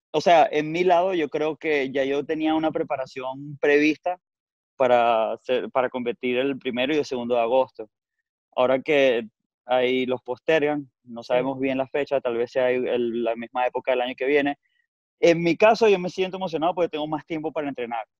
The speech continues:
Speaker 2: Claro.
Speaker 1: En estos últimos ocho, diez años, yo no he tenido como una temporada para poder entrenar trucos y no tener que preocuparme de que hay un evento cercano y si lo arriesgo me caigo, entonces tengo que perder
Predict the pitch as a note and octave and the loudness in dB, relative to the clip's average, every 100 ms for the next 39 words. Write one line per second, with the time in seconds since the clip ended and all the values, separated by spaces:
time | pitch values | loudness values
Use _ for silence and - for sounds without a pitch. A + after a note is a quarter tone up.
0 | - E3+ D3+ - _ _ - D3 D3+ C#3+ | -14 -12 -12 -18 _ _ -2 0 0 -6
1 | B2+ - D#3 F#3 F#3 F#3+ E3+ D#3 C#3 C3 | -10 -6 -4 -2 2 2 0 -2 -2 -4
2 | A#2+ _ _ _ _ _ _ _ _ _ | -6 _ _ _ _ _ _ _ _ _
3 | _ _ _ _ _ D#3+ E3+ - C#3 C3+ | _ _ _ _ _ 2 2 2 -2 0
4 | D3 - D#3+ F3 F#3 E3 C#3+ D3+ D3 D#3 | -2 0 -2 0 -4 -6 -2 0 2 2
5 | D#3+ D#3+ E3 E3 C#3 C#3+ E3 C#3+ C3 B2+ | 0 -2 -2 -2 -2 0 -2 0 2 4
6 | C3+ D3+ D#3 - - _ - C#3 C3 C3 | 4 4 2 0 -8 _ -2 0 0 -2
7 | B2 - D3+ D3 C#3 B2 C3 C3 _ _ | -2 -2 -4 -4 -4 -4 -6 -10 _ _
8 | _ - D#3+ D#3 D#3+ C#3+ - _ _ C3+ | _ -4 -2 -2 -4 -10 -14 _ _ -2
9 | C3 B2+ B2 C#3 C#3+ D3 - D3 D3 A#2+ | 0 0 -2 0 2 0 0 -2 -2 -4
10 | A#2 C#3 D#3 D#3+ D3 C3+ A#2+ _ _ _ | 0 2 2 0 0 -2 -4 _ _ _
11 | C3 C#3 C#3 C#3+ C#3+ C3+ D3 C#3+ C#3 B2 | 4 4 4 4 4 2 0 -2 0 -2
12 | C#3+ C#3+ D#3 E3 E3 - C3+ C3 C3 B2+ | 2 2 2 2 0 0 0 0 0 0
13 | B2 A2+ - - B2+ B2 B2 A#2+ C#3 D3 | -2 -4 -10 -8 -4 0 0 2 0 0
14 | D3+ C3+ D#3 D#3 D#3+ D3+ B2 B2 C3+ C3+ | -2 -2 2 2 2 -2 -6 -4 -4 -2
15 | C#3 B2+ A#2+ B2 B2 B2+ | -2 -2 -2 0 0 -2